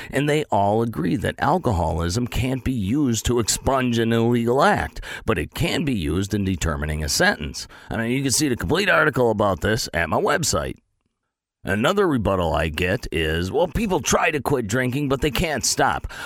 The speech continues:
How can you say that recovery is as easy as just not drinking or not doing drugs?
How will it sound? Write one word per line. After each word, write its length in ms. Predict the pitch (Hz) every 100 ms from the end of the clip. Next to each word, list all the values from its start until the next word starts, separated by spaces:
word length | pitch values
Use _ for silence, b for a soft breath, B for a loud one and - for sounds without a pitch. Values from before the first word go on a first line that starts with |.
| 170
How 100 | 180
can 200 | 196 175
you 100 | 139
say 360 | - 170 143
that 260 | 110 101 120
recovery 760 | 131 135 107 175 156 139 120
is 180 | 120 104
as 180 | 107 101 -
easy 400 | 247 247 190 180
as 160 | 135 110
just 340 | 101 277 -
not 320 | 143 180 170
drinking 500 | 120 165 170 135 123
or 140 | 107 104
not 440 | 101 135 208 139
doing 300 | 185 196 170
drugs? 440 | 143 156 127 85